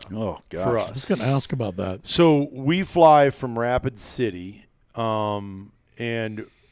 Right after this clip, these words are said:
Speaker 2: to Minnesota, and then Minneapolis, Saint Paul, M S P Airport. Then we fly from Rapid to M S P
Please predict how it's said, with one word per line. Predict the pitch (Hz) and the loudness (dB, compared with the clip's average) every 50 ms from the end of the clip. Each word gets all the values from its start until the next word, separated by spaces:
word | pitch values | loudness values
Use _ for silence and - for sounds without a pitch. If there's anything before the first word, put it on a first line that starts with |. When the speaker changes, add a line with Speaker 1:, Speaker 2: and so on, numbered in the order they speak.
| _ _ _ | _ _ _
Speaker 2:
to | - - 127 117 113 110 107 | -10 -6 -4 -4 -2 -4 -4
Minnesota, | 104 110 113 113 104 - - - 123 110 101 90 82 92 113 - _ _ _ _ _ _ _ _ _ _ _ _ _ _ _ _ _ _ _ _ - | -4 -6 -6 -6 -6 -8 -6 -4 -4 -4 -4 -6 -8 -12 -16 -18 _ _ _ _ _ _ _ _ _ _ _ _ _ _ _ _ _ _ _ _ -6
and | 127 123 123 127 | -2 -2 -2 0
then | 131 127 127 123 123 127 123 _ | 0 0 0 0 -4 -6 -12 _
Minneapolis, | - 123 127 127 123 120 120 113 - 120 107 | -10 -6 -4 -4 -2 -2 -2 -4 -4 -6 -8
Saint | - - 120 135 131 | -6 -8 -8 -8 -10
Paul, | 101 90 92 80 76 92 101 - _ _ _ _ _ _ - | -10 -10 -10 -10 -10 -12 -16 -16 _ _ _ _ _ _ -12
M | 107 107 110 | -12 -8 -6
S | 107 104 - | -6 -8 -8
P | - - 120 | -8 -6 -6
Airport. | 107 92 85 - - 80 78 80 - _ _ _ _ _ _ _ _ _ _ - | -6 -6 -8 -12 -16 -18 -18 -18 -20 _ _ _ _ _ _ _ _ _ _ -4
Then | 131 135 | -2 0
we | 143 151 156 | 0 0 0
fly | 147 - 160 151 147 143 139 135 | 0 2 4 6 6 6 6 4
from | 127 - - 135 127 120 113 110 110 - _ - | 0 -2 -4 -2 -2 -2 -4 -6 -10 -12 _ -8
Rapid | 113 127 131 131 139 151 156 - 160 160 160 151 151 - _ - | -4 0 0 2 2 2 2 2 2 2 2 0 -4 -10 _ -12
to | - - 139 131 131 127 123 123 - - | -8 -4 -2 -2 -2 -2 -4 -6 -8 -8
M | 120 127 131 | -8 -6 -4
S | 131 139 127 - | -4 -6 -6 -8
P | - - 127 120 110 107 104 107 107 - | -10 -8 -6 -6 -4 -4 -6 -8 -10 -12